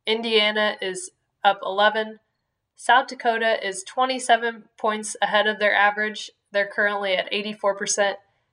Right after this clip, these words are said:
And Missouri is up a whopping twenty points at sixty-nine percent, good to excellent,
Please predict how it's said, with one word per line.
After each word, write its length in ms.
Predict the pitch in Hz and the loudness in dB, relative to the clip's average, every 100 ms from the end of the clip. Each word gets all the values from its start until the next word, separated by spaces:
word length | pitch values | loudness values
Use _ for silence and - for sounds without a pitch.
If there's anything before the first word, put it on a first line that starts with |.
| _ | _
And 160 | - 214 | 2 2
Missouri 400 | 214 220 254 269 | 2 6 6 4
is 260 | - 208 | -2 -2
up 220 | 202 196 - | 2 2 2
a 100 | 196 | -2
whopping 460 | 196 196 196 185 | 0 -2 -4 -14
twenty 440 | - - 254 269 247 | -18 -2 4 4 4
points 480 | - 208 202 196 - | -6 -4 -4 -8 -6
at 200 | 196 196 | -4 -4
sixty-nine 720 | - 208 - - 196 185 180 | -6 -8 -10 -14 -8 -6 -6
percent, 420 | 180 - 185 185 | -8 -8 -6 -6
good 140 | 180 175 | -6 -4
to 120 | - | -4
excellent, 460 | - - - - | -6 -8 -14 -14